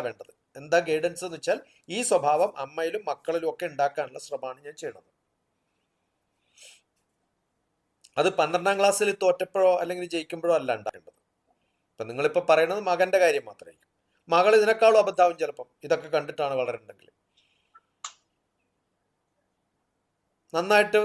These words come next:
കണ്ടാലോ അവരും നന്നാവും. പ്രശ്നം വരുമ്പോഴല്ല സോൾവ് ചെയ്യേണ്ടത്, അസുഖം വരുമ്പോൾ ചികിത്സിക്കല്ല വേണ്ടത്, അസുഖം വരാണ്ടിരിക്കാനുള്ള മാർഗങ്ങൾ നോക്കുക വേണ്ടത്. അപ്പൊ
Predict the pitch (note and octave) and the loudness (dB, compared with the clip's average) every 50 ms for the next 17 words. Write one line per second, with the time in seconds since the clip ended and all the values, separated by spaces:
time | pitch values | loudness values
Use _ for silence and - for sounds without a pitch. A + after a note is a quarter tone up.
0 | G#3 - _ - F#3 F3+ F3+ F#3 F3+ F3 E3+ E3 E3+ - - - G#3+ A3 A3 B3 | 0 -4 _ -4 -2 2 6 6 6 6 4 0 -2 -6 -4 0 2 2 2 2
1 | A#3 A3 F#3+ E3+ D#3 C#3 C3 - _ _ _ _ _ _ _ _ _ _ _ _ | 0 -4 -4 -4 -6 -8 -8 -10 _ _ _ _ _ _ _ _ _ _ _ _
2 | _ _ _ _ _ _ _ _ _ _ _ _ _ _ _ _ _ _ _ _ | _ _ _ _ _ _ _ _ _ _ _ _ _ _ _ _ _ _ _ _
3 | _ _ - C#3+ - - - G#3 G#3+ G#3 G#3+ G#3+ G#3+ G3+ A#3 A3 F#3 F#3 G#3+ G#3 | _ _ -6 -4 -4 -4 -6 -6 -2 0 0 0 2 4 4 4 4 4 4 2
4 | - F#3+ E3 D#3 D3 C#3+ B2+ A2+ - - - _ _ _ _ _ _ _ _ _ | 2 2 0 -2 -2 -6 -10 -14 -16 -20 -20 _ _ _ _ _ _ _ _ _
5 | _ _ _ _ _ _ _ _ _ - A#2 - C#3 C3+ E3+ F3+ F3+ E3+ D#3+ E3 | _ _ _ _ _ _ _ _ _ -12 -10 -8 -4 -2 -2 0 2 2 2 0
6 | E3 E3+ F#3+ G#3+ B3 B3 - - F#3+ F#3 F3 - F3+ - G3+ F#3+ E3+ E3 D3+ B2+ | 0 2 4 4 4 4 0 -6 -10 -10 -10 -10 -6 -2 0 2 2 2 2 0
7 | - - - A2+ A2 - - D3 D#3+ D#3+ D#3 C#3+ C#3+ D3 D#3 E3+ - F3 F3 - | -2 -8 -16 -18 -18 -16 -14 -12 -10 -6 -4 -4 -4 -4 -6 -6 -10 -14 -10 -6
8 | G3 F3+ F3+ F3+ F3+ F3+ G3 - _ _ _ _ _ _ C#3+ D3 D3+ D#3+ D#3 E3 | -4 -4 -4 -4 -4 -6 -6 -6 _ _ _ _ _ _ -4 -2 -2 -2 -2 -4
9 | E3 F3 F3 F3 D#3+ D3+ - - C#3+ A2 F2+ - _ _ _ _ _ _ _ _ | -4 -4 -2 -2 -2 -4 -6 -4 -6 -6 -6 -8 _ _ _ _ _ _ _ _
10 | _ _ _ _ _ _ _ _ _ _ _ _ _ _ _ _ _ _ _ _ | _ _ _ _ _ _ _ _ _ _ _ _ _ _ _ _ _ _ _ _
11 | _ _ _ _ _ _ _ _ _ _ _ _ _ _ _ _ _ _ _ _ | _ _ _ _ _ _ _ _ _ _ _ _ _ _ _ _ _ _ _ _
12 | _ _ _ _ C3+ C#3 C#3 A3 | _ _ _ _ -8 -4 -2 -2